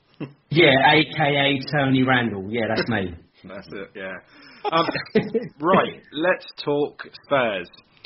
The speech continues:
Speaker 2: Uh, before
Speaker 1: Right.
Speaker 2: we talk the game, uh, I just wanna know how you feel about the loss of Pochettino and the appointment of, well,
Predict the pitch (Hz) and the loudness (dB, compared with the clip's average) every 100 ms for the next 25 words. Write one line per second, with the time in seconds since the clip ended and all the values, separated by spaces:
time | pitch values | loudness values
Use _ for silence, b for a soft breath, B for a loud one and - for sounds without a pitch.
0 | b b 131 139 160 - 226 - 190 147 | b b 0 2 0 -2 2 2 2 0
1 | 139 151 107 104 123 - 139 139 135 - | -2 -2 -2 -4 -8 -6 -4 -2 -4 -6
2 | 147 185 190 175 165 156 156 156 156 160 | -6 -6 -2 0 2 2 2 2 0 -6
3 | - 160 147 131 123 127 131 127 - 139 | -6 -2 -2 -2 -4 -4 -2 -4 -4 -4
4 | 143 120 131 - 135 - - 139 131 110 | -2 -4 -8 -6 -6 -6 -10 -6 -6 -6
5 | 107 107 113 113 - 113 - 123 101 110 | -6 -8 -8 -10 -10 -12 -10 -10 -10 -12
6 | 113 _ _ _ _ 90 | -16 _ _ _ _ -18